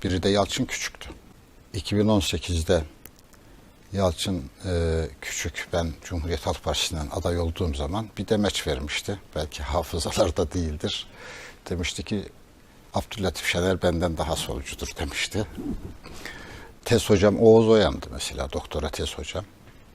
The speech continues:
Oğuz Oyan, e, iyi bir bilim adamıdır. Cumhuriyet Halk Partisi'nden İzmir milletvekilliği yaptı. Cumhuriyet Halk Partisi'nin grup başkan vekilliğini yaptı. Seksenden seksen yediye kadar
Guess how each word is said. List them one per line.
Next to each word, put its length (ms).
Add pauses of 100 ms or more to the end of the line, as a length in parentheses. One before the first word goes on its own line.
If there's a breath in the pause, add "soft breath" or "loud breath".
(580 soft breath)
Oğuz 260
Oyan, 240
e, 600
iyi 160
bir 200
bilim 240
adamıdır. 600
Cumhuriyet 380
Halk 180
Partisi'nden 520
İzmir 380
milletvekilliği 720
yaptı. 280
Cumhuriyet 400
Halk 160
Partisi'nin 480
grup 260
başkan 380
vekilliğini 540
yaptı. 440 (260)
Seksenden 640 (920 soft breath)
seksen 600 (380)
yediye 360
kadar 600